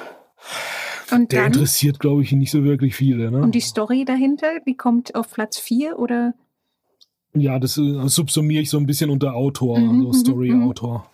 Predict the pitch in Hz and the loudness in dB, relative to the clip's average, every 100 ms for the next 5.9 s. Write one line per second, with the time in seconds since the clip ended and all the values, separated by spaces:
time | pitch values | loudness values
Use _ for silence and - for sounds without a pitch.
0 | _ - - - - - 131 - 214 220 | _ -20 -20 -18 -16 -10 -4 -2 2 2
1 | 226 214 220 220 - 233 - - 214 214 | 2 0 -4 -4 -4 -4 -4 -2 -2 -2
2 | 214 - 208 - 214 - 214 _ _ _ | -4 -6 -6 -8 -6 -6 -8 _ _ _
3 | _ _ - - - _ 113 147 165 175 | _ _ -20 -20 -20 _ -2 2 4 4
4 | 156 139 139 175 160 147 - 143 135 139 | 2 2 2 4 2 2 2 2 2 2
5 | 151 143 143 151 143 120 110 - | 4 2 2 2 2 0 -4 -6